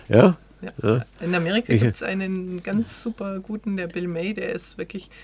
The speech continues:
Speaker 2: also, äh, der hat viele Frauen in die Tasche gesteckt, ist auch amerikanischer Meister geworden,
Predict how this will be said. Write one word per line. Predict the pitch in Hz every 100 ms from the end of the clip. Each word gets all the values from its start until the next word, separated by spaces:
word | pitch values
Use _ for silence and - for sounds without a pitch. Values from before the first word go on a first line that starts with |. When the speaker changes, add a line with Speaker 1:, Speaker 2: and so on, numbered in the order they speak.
| - - - - - - -
Speaker 2:
also, | - 170
äh, | 165 170 165 160
der | 156 175 160
hat | 175
viele | - 208 214
Frauen | - 160 185 208 214 190 - - 226
in |
die | 190
Tasche | - 196 196
gesteckt, | 185 - 180
ist | 185
auch | 175 170
amerikanischer | 160 165 165 165 165 175
Meister | 156 165 -
geworden, | 185 170 175 185